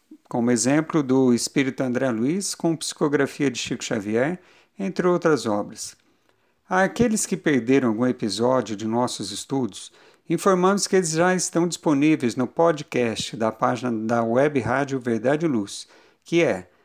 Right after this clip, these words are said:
w w w web rádio verdade luz ponto org ponto b r.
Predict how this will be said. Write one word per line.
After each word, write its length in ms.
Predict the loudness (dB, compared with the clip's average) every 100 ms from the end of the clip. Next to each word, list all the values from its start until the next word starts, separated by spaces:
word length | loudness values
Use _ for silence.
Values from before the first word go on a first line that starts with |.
| _ -6
w 380 | 2 2 2 0
w 240 | 0 0
w 640 | -4 -2 0 0 0 -2 -4
web 440 | -4 2 2 2 0
rádio 400 | 0 -2 0 0
verdade 480 | 0 2 0 0
luz 460 | -2 0 0 -2 -8
ponto 400 | -6 -4 -4 -2
org 400 | 2 2 0 -4
ponto 400 | -4 -4 -4 -4
b 120 | -2
r. 360 | -2 -2 -8